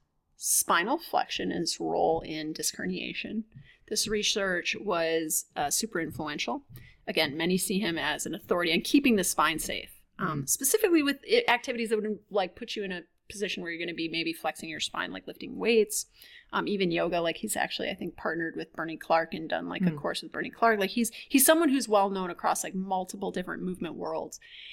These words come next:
Speaker 1: And he, it, unfortunately, I think the conclusions drawn from his research, whether or not we can, like, hold him accountable or the people who interpret his research account, who knows, you know?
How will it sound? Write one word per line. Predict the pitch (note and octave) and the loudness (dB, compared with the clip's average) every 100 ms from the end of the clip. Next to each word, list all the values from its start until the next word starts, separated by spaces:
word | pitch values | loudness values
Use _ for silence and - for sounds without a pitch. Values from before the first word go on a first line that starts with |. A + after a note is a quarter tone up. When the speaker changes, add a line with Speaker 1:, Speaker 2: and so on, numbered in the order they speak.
| - - - | -14 -10 0
Speaker 1:
And | A3 | 2
he, | F#3+ - C4+ C4 C4+ - _ _ _ _ _ _ _ | 2 0 0 2 0 -2 _ _ _ _ _ _ _
it, | G3+ G3 _ _ - | -4 -4 _ _ 0
unfortunately, | A3+ - A#3+ A#3 - F#3+ D#3+ E3 | 0 4 4 6 4 2 -2 0
I | D#3+ | 0
think | - E3+ - - _ _ | 0 -6 -8 -16 _ _
the | G3 G3+ | -4 -2
conclusions | - A3+ - D4 A#3+ G#3+ | 2 2 4 6 6 6
drawn | - F#3+ F#3 | 4 2 2
from | F#3 F#3+ | 0 -2
his | F#3+ - | -2 -2
research, | E3 E3 - D3 - | -2 0 -2 -4 -2
whether | G#3+ G3+ A3 G#3 | 2 6 8 6
or | G3+ | 4
not | F3 E3+ | 4 2
we | E3 E3+ | 2 -2
can, | - | -4
like, | E3 D3+ - - _ _ _ _ _ _ _ _ _ _ _ _ - | -6 -8 -10 -20 _ _ _ _ _ _ _ _ _ _ _ _ -4
hold | C4+ C4+ | 2 4
him | G#3+ C#4+ | 8 8
accountable | C#4+ A#3 B3 A#3+ A3 | 8 6 6 8 8
or | A3 G#3 | 8 8
the | F3+ | 4
people | - A3 G#3 | -2 -6 -6
who | F#3 | -4
interpret | F3 A#3 A3 | 0 2 4
his | G#3+ G#3+ | 2 2
research | A3 A3 G3+ | 0 0 -2
account, | - G3 F#3 | -2 -4 2
who | E4+ A#3 | 6 6
knows, | C3+ C3+ D3 - | 4 -2 -4 -4
you | G#3+ | 0
know? | G3+ G3+ | 0 0